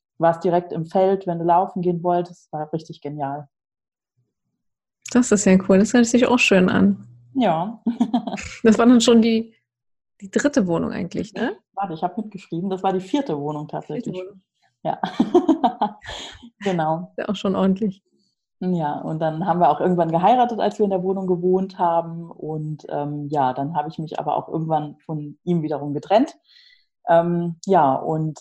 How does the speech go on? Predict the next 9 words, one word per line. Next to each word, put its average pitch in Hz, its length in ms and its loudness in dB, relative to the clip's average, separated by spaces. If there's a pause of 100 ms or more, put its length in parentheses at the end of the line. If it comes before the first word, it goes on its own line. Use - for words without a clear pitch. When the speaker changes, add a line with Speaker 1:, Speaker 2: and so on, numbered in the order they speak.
(380)
Speaker 1:
danach 175 720 0
bin 180 160 2
ich 175 360 -6
in 160 440 -4
eine 151 580 -4 (540)
relativ 165 360 -2 (100)
dunkle 180 420 0 (120)
Kellerwohnung 160 640 0
gezogen. 196 540 -2